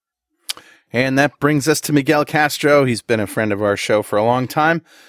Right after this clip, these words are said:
Whether playing on the local Radio Shack's T R S eighty or designing systems for clients around the globe, Miguel has been writing software since he was twelve years old. He insists on staying heavily involved and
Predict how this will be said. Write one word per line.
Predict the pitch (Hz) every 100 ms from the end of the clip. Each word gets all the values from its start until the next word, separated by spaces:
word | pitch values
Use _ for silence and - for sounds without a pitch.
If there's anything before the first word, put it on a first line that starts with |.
| _ -
Whether | 131 131
playing | - 170 160 151
on | 135
the | 127
local | 151 147 147
Radio | 135 147 147 135
Shack's | - 151 143 -
T | - 151
R | 143
S | 143 -
eighty | 143 151 156 143
or | 117
designing | 117 113 139 143 131
systems | 156 139 135 123
for | -
clients | 113 139 131 123 127
around | 123 120
the |
globe, | 117 165 151 131 - - - - -
Miguel | 175 220 220
has | 175
been | 196
writing | 180 170
software | - 165 151 160 156
since | 127 120
he | 110
was | 98 - -
twelve | - 143 135
years | 123 123 -
old. | 92 78 82 _ _ _ _ _
He | - 160
insists | 165 - 208 -
on | 190 165
staying | - 180 170
heavily | 143 208 208 190
involved | 175 160 170 214 185
and | 147 139 135